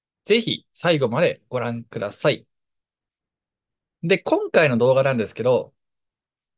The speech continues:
よくネット上にあるテクニックとは違います。例えば、タイトルには過去をつけろとか、プレップ法で書けとかですね。質の良い記事を書きましょうとか、ブログリンク、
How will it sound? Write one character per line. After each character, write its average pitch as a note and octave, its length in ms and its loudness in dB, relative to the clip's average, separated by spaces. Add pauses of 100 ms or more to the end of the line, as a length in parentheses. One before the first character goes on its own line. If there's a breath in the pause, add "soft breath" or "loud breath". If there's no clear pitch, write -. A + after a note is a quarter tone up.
(100)
よ D4 200 4
く F3 380 0 (220)
ネ D3 160 0
ッ F#3 100 -8 (160)
ト A#3+ 200 2
上 A#3 260 4
に A3 160 -4
あ A3+ 100 -4
る E3 180 -10 (140)
テ F#3+ 140 -8
ク E3+ 160 -6
ニ B2+ 100 -4
ッ A2+ 100 -10 (100)
ク - 180 -16 (220)
と A#3+ 120 0
は F3 140 4
違 C3+ 440 -2
い - 40 -4
ま A2+ 140 -6
す。 - 160 -20 (100)
例 G3 420 2
え B2 60 0
ば、 A2+ 480 -4
タ F#3+ 160 -2
イ G3 100 -6
ト F3+ 100 -4
ル C#3 100 -4
に A#2 140 -6
は G#2 80 -8
過 D#3 260 -4
去 - 80 0
を G#2+ 80 -2
つ - 100 -20
け C3+ 100 -2
ろ A2+ 100 -4
と E2+ 100 -16
か、 - 160 -16 (280 soft breath)
プ D3+ 80 0
レ D#3+ 60 4
ッ D3+ 80 -2
プ D3+ 100 2
法 C#3 180 4
で C#3 120 -2
書 D3 100 -2
け A2 160 -6
と - 100 -18
か - 80 -14
で C#2 60 -14
す - 100 -20
ね。 A#2 180 -6 (680 soft breath)
質 - 320 2
の F#3 160 4
良 F#3+ 160 4
い C#3+ 140 0
記 D3 220 -6
事 C3 140 -2
を F#3 120 2
書 C#3+ 100 -2
き B2 140 -10
ま B2 120 -4
し - 100 -6
ょ A#2 120 -2
う - 20 -18
と - 80 -16
か、 - 180 -20 (360 soft breath)
ブ C3+ 100 -4
ロ F#3 180 4
グ F3+ 180 0
リ F3 200 -4
ン D#3+ 120 -6
ク、 - 40 -20